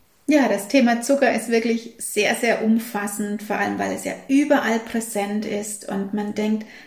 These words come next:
man schafft es nie, auf ihn zu verzichten. Aber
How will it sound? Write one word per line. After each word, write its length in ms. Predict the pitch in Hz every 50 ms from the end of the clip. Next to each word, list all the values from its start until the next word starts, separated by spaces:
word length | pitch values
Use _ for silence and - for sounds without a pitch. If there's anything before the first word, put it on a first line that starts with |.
| - _ -
man 140 | 220 214
schafft 280 | 214 240 233 233 240 -
es 180 | 233 226 - -
nie, 420 | 233 247 269 294 311 302 269 -
auf 220 | 240 233 - -
ihn 180 | 240 226 214 214
zu 160 | - 220 196
verzichten. 680 | - 202 190 - - - 185 196 - - - - - -
Aber 360 | 220 226 240 240 254 277